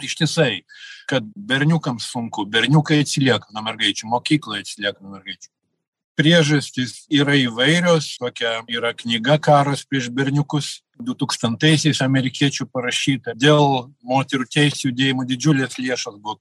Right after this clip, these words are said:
mestos į moterų išsilavinimą, į moterų sportą. Dabar jaunos moterys nuo dvidešimt iki trisdešimties metų amžiaus uždirba daugiau,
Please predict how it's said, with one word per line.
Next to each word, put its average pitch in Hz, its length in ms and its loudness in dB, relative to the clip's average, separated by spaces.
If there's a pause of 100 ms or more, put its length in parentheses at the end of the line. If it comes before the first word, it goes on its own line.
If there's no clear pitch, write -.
mestos 107 560 -4
į 110 140 -2 (100)
moterų 120 480 2
išsilavinimą, 165 640 6 (480)
į 113 80 -6
moterų 117 400 -2
sportą. 165 720 4 (260)
Dabar 135 460 0 (580)
jaunos 135 560 -6
moterys 117 480 -6
nuo 117 80 -4
dvidešimt 117 400 -2
iki - 80 -20
trisdešimties 104 560 -6
metų 107 300 -2
amžiaus 113 180 -16
uždirba 147 320 2
daugiau, 170 460 4